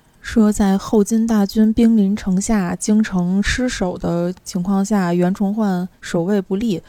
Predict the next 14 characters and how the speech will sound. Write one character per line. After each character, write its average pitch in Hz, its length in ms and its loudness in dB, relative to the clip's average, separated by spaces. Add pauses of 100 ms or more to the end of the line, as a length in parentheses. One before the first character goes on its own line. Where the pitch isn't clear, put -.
(100)
放 208 200 -4
了 185 80 -4
后 185 220 -2
金 214 260 -4
大 196 160 -4
军 208 160 -2
入 202 220 0
关。 220 320 -2 (420)
甚 214 160 -2
至 208 80 2
还 190 180 0
有 196 120 2
人 180 180 0
说 202 440 0